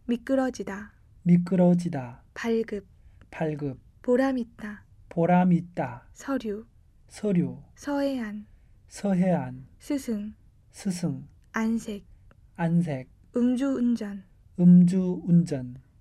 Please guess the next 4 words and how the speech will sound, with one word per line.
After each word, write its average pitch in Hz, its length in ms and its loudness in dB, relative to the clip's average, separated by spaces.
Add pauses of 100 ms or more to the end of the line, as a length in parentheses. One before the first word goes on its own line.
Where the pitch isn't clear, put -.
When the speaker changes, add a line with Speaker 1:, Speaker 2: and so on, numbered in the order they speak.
(140)
Speaker 1:
잔잔하다. 233 920 -2 (180)
Speaker 2:
잔잔하다. 170 960 0 (100)
Speaker 1:
졸업식. 254 680 -4 (360)
Speaker 2:
졸업식. 170 760 -2